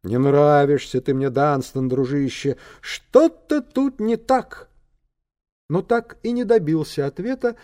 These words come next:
и невольно вернулся мыслями к ярмарке, где, несомненно, именно в эту минуту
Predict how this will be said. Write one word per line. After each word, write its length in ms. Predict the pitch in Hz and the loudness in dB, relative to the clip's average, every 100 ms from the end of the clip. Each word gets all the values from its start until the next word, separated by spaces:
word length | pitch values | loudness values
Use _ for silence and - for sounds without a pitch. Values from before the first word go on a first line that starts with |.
| - - - | -20 -20 -6
и 220 | 262 269 | 0 0
невольно 440 | 226 226 262 254 240 | 0 2 2 2 0
вернулся 680 | 233 226 214 240 - - 214 | 2 0 0 -4 -6 -6 -4
мыслями 460 | 226 226 226 220 | -4 -6 -6 -6
к 120 | 226 | -8
ярмарке, 680 | 180 233 220 147 120 110 117 | -4 2 2 2 -2 -4 -6
где, 200 | 110 110 | -4 -4
несомненно, 840 | 110 - 117 151 269 262 254 247 - | -4 -4 -6 -4 -2 -2 -2 -4 -6
именно 640 | 233 254 233 226 214 202 | -6 -4 -2 -4 -4 -4
в 140 | 170 170 | -2 -4
эту 300 | 196 - 135 | -4 -4 -6
минуту 800 | 131 135 156 254 233 - 85 | -4 -4 -4 -4 -6 -8 -14